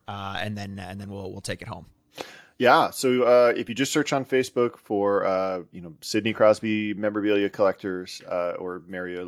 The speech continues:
Speaker 2: Lemieux memorabilia collectors, uh, they both have a very similar, uh, header on them. I did that on purpose to know that they were a bit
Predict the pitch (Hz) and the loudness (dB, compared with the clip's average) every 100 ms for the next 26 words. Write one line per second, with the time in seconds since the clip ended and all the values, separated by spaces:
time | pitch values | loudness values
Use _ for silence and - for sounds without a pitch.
0 | 85 82 80 80 - 90 87 85 85 - | -12 -14 -14 -16 -10 -8 -8 -8 -10 -10
1 | 87 87 - 82 78 - 87 73 98 98 | -8 -8 -8 -14 -14 -14 -14 -12 -10 -6
2 | 98 107 95 95 92 - 95 95 90 92 | 0 0 2 -4 -4 -6 -6 -6 -6 -6
3 | - _ _ _ - 95 87 101 123 120 | -10 _ _ _ -4 -2 -2 2 2 4
4 | 117 120 117 101 101 98 95 90 95 92 | 4 2 -2 -4 -2 -2 -4 -6 -8 -8
5 | - - 90 87 82 82 82 78 _ - | -12 -16 -16 -14 -14 -10 -10 -10 _ -10
6 | 90 - | -10 -10